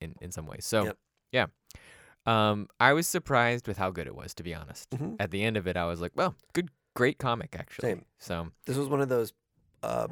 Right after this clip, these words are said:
Speaker 2: depictions of Captain America too, and I'm sorry about my dog.
Speaker 1: <laughs> It's,
Speaker 2: Um,
Speaker 1: it, it makes it natural. It's,
Speaker 2: it,
Speaker 1: like, flowing.
Speaker 2: it does. Here's what's going on. Like we mentioned,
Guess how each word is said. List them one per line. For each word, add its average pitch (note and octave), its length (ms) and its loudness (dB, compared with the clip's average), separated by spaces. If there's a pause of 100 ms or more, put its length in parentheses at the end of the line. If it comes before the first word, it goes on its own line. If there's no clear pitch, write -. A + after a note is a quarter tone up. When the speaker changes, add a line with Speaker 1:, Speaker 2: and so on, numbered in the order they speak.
(120)
Speaker 2:
depictions A#2+ 560 -2
of A2+ 80 -8
Captain A#2+ 320 2
America A#2+ 280 0
too, A#2+ 260 -2
and A#2 100 0
I'm G#2+ 100 0
sorry G#2+ 240 6
about G#2+ 180 4
my G2 120 -2
dog. G2 340 4 (260)
Speaker 1:
<laughs> C#3 300 -2
It's, - 160 0
Speaker 2:
Um, C3 120 6
Speaker 1:
it, E3 120 -2
it D3 80 0
makes G3 160 2
it - 80 -2
natural. B2 440 -2 (200)
It's, - 100 -4
Speaker 2:
it, - 40 4
Speaker 1:
like, G2 100 2
flowing. A#2 400 0
Speaker 2:
it B2 140 -2
does. G2+ 340 4
Here's C#3+ 220 4
what's D3 160 0
going A2+ 320 4
on. F#2 320 0
Like A2+ 200 -4
we A#2+ 80 -4
mentioned, G2+ 520 -4